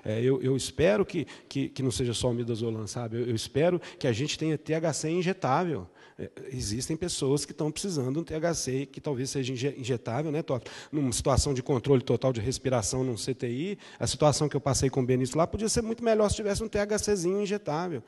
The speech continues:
Então a gente tem que abrir a cabeça e entender que, é, tem opções e opções e necessidades e necessidades. A gente não pode ficar na bandeira de um radicalismo e achar que uma coisa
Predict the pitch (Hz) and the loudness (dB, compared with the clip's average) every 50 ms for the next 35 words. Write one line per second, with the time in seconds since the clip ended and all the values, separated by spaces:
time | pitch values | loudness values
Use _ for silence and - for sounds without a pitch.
0 | - - - - - 196 214 185 226 233 - 214 220 214 196 160 135 123 117 127 | -16 -20 -20 -8 -2 0 0 2 2 0 0 -2 -2 -2 -2 -4 -4 -2 4 6
1 | 147 151 139 123 113 107 - 113 110 95 101 107 131 143 139 117 - - - - | 8 8 8 6 4 0 -2 -4 -6 -4 0 4 6 6 6 6 4 2 -2 -4
2 | - - - - - 139 151 175 180 - 156 110 95 92 110 135 151 143 113 98 | -8 -14 -18 -12 -6 -2 -2 -2 -2 -2 -6 -8 -6 -2 0 0 0 0 0 -4
3 | 95 - - - - _ - 143 143 127 110 - - - _ - 117 104 98 - | -6 -14 -20 -20 -20 _ -8 -6 -6 -6 -6 -10 -16 -20 _ -10 -8 -8 -8 -2
4 | - 147 160 185 180 180 190 - 208 170 - - - 165 180 214 240 247 220 196 | 0 2 2 4 2 2 2 0 0 0 0 2 4 6 6 6 6 6 4 6
5 | 208 190 185 190 - 131 - - 151 156 180 190 180 208 214 202 180 - 196 180 | 6 6 6 4 0 -2 2 4 6 8 8 6 6 6 6 4 4 4 0 0
6 | - 208 190 165 160 170 185 190 180 214 220 214 202 - 214 190 220 202 151 151 | -2 -2 2 4 6 6 6 6 4 2 2 2 0 0 -4 -6 -4 0 2 4
7 | 170 190 214 202 156 135 151 139 135 160 147 180 202 196 156 160 175 185 180 - | 4 4 2 0 -2 -2 -2 -2 -2 -2 -2 -2 -4 -4 0 0 0 0 0 -2
8 | - 202 208 214 214 202 226 220 185 147 151 175 196 196 196 208 180 190 185 160 | -4 -2 -2 -2 0 2 2 2 2 2 4 4 4 2 2 0 -2 -4 -4 -4
9 | 190 - 190 156 139 139 147 156 165 190 196 190 165 - - 156 160 - 160 160 | -2 -2 0 0 2 2 2 0 0 -2 -2 0 0 0 0 -2 -2 -2 -2 -2
10 | 160 147 - - 131 131 147 160 160 185 185 175 | -2 -2 -4 -2 2 2 2 4 4 2 0 0